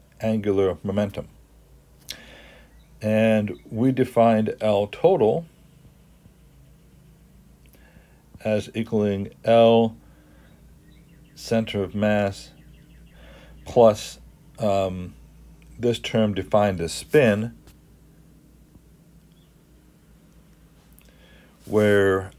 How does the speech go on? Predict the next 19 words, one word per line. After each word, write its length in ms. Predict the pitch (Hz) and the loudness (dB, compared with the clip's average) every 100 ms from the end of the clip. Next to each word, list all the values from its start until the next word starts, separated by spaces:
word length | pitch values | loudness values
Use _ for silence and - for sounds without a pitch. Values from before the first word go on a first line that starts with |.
| 95 | 0
um, 600 | 92 87 80 82 80 - - - - - - - _ - - _ - - | 2 4 2 -2 -10 -14 -20 -20 -20 -20 -20 -20 _ -20 -20 _ -20 -20
spin 400 | - - 127 117 | -20 0 2 4
is 160 | 95 | 2
just 280 | - 104 - | 0 -2 -2
equal 280 | 104 101 92 | -8 -6 -4
to 160 | 85 - | -4 -4
I 140 | 92 92 | -2 -2
omega, 500 | 87 85 107 139 151 - - _ - - - _ _ - - - _ _ - - - - - - - - | -2 -4 -4 -4 -6 -14 -20 _ -20 -20 -20 _ _ -20 -20 -20 _ _ -20 -20 -20 -20 -20 -20 -20 -14
and 200 | 87 85 | -10 -8
it's 160 | 87 - | -10 -10
omega 360 | 87 92 98 95 | -6 -4 -2 -4
which 200 | 90 - | -4 -6
carries 400 | 104 90 90 - | -4 -2 -4 -10
the 80 | 73 | -6
vector. 400 | 98 - 139 147 - - - - - - - - _ - _ _ _ _ - _ _ - - - - - - - - _ _ - - - - - - - - - - - - - - - | -6 -4 -6 -6 -14 -20 -20 -20 -20 -20 -20 -20 _ -20 _ _ _ _ -20 _ _ -18 -18 -20 -20 -20 -20 -20 -20 _ _ -20 -20 -20 -20 -18 -16 -20 -20 -20 -20 -20 -20 -20 -20 -6
A 100 | 117 | -6
brief 420 | 113 147 147 - | 0 0 0 -4
word 440 | 120 147 165 147 135 - | 2 4 4 2 -6 -6
to 380 | 117 113 110 | 0 2 2